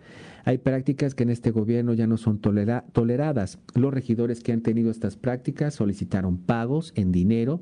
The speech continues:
fue una solicitud que para tener sus votos se le entregara cierta cantidad de dinero, y pues ya sabemos que son tres millones de pesos". Lisa Aceves no quiso dar nombres, dice El Sol de Puebla, solo mencionó que fueron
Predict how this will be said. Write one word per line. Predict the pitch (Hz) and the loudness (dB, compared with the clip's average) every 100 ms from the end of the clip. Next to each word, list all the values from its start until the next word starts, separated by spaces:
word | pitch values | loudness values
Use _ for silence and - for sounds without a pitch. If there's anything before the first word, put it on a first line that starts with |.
| - | -10
fue | - 110 | -4 0
una | 107 113 | 2 2
solicitud | 110 95 90 90 139 180 - - - - - - | 0 0 0 0 2 2 0 -14 -20 -20 -20 -4
que | 101 | -2
para | 107 104 101 | 0 -2 -2
tener | 104 135 | -2 -2
sus | 143 101 | -2 -4
votos | 113 160 165 180 180 - | 0 0 0 -2 -2 -14
se | - 214 | -4 -2
le | 196 | 0
entregara | 185 180 98 117 131 - | -2 -2 -2 -2 -4 -6
cierta | - 123 127 143 135 | 0 0 0 -6 -4
cantidad | 95 90 101 110 | -4 0 0 0
de | 120 | 0
dinero, | 98 107 156 190 202 - - - - | 0 0 2 0 -2 -10 -20 -20 -8
y | 104 | -6
pues | - 98 | -2 -2
ya | 110 | -2
sabemos | 107 104 110 107 | 0 0 0 -2
que | 95 | -4
son | 90 104 101 | -2 -2 0
tres | 113 123 127 117 | 0 -2 -4 -2
millones | 92 87 104 101 101 101 - 104 | -2 0 2 2 2 0 -4 -2
de | 110 107 | -2 0
pesos". | 175 175 175 92 - _ - - - - | 0 0 -2 -4 -4 _ -20 -18 -8 0
Lisa | 143 156 | 2 2
Aceves | 147 156 156 | 0 0 0
no | 143 | 0
quiso | 131 131 120 | 0 2 2
dar | 110 113 | 2 2
nombres, | 160 190 196 220 170 | 2 4 2 0 0
dice | 123 | 0
El | 117 | 0
Sol | 117 104 | 0 0
de | 98 | 2
Puebla, | 151 175 202 | 0 2 -2
solo | 190 127 | 0 0
mencionó | 123 107 107 117 | 2 2 2 0
que | 113 113 | -2 0
fueron | 117 117 | 2 2